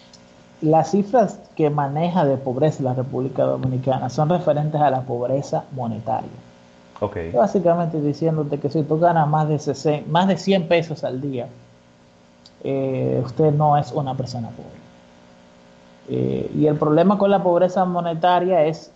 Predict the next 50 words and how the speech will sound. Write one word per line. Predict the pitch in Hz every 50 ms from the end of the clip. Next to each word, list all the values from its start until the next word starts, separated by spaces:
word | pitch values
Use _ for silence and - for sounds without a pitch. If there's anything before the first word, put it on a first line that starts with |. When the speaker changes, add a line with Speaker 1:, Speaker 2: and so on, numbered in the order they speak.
| _
Speaker 1:
el, | - 151 147 143 143 139 -
es | 156 156 - - -
obvio, | 185 202 - 139 120 - - - - - _ _ _ _
y | - 123
es | -
que | - 135 131 131 135 135 135
usted | 131 120 - - 143
en | 139 143
la | 147
República | 147 156 147 147 151 156 160 160 165 160
Dominicana | 156 160 160 170 175 170 170 175 175 180 196
con | 185 190 180 156
cien | 175 165 156
pesos | 160 156 - - 143
usted | 139 135 127
no | 127 127 -
come. | - - - - - - - - - - - - - - - - - - - -
Entonces, | - 175 165 165 190 165 - - - - -
la | - 151 151 143 143 151 156 156
mejor | 156 160 147 190 214 208
forma | 202 233 226 226 226
de | 196
tú | - 202
medir | 190 190 185 185 180
la | 185 180 175
pobreza | 185 180 175 165 147 143 - -
se | - - 135
llama | 127 127 131 147 156 151
pobreza | 151 156 143 135 143 165 165 170 190 185
multidimensional. | 175 175 190 202 202 202 202 202 190 196 196 190 175 170 175 175 165 160 - 170 165 165 151 135 - - - - - - - _ _ _ _ _ - - - _ _ _ 120
Toma | 123 131 131 143
en | 147 139
cuenta | - 147 147 - 135
diferentes | 135 127 - 131 131 143 156 -
factores | - 127 127 131 160 165 156 - -
como | 151 143 127
la | 127
educación, | 127 127 131 - - - 208 208 190
el | 160 135
trabajo, | 127 131 160 190 208 185 180 165 156 151 151
eh, | 143 127
que | 127 - 117
si | - 139 131
tú | 143 139
tienes | 147 151 143 139
un | 131 127
seguro | 143 131 127 123 143
médico | 175 208 214 185 165 - 147
o |
no. | 123 110 -